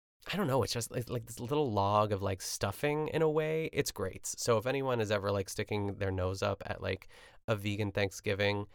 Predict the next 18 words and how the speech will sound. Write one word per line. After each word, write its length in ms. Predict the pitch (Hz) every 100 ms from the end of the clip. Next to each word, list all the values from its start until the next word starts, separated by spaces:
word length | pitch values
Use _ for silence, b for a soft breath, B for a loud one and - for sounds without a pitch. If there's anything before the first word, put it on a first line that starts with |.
| b _ _ -
um, 380 | 104 101 98 -
try 220 | 160 175
the 80 | 120
field 280 | 117 113
roast. 520 | 92 - - - - - -
I, 240 | 104 107 101
I 120 | 110
think 200 | 101 95
they're 100 | 87
delicious. 500 | 73 67 - - -
So, 340 | - 117 110 101 B B -
but 180 | 165
a-, 180 | 131 -
again, 280 | 151 135 117
if 100 | -
we 100 | 151
were, 360 | 143 127 113 - _ _ _ _ _ _
I, 80 | -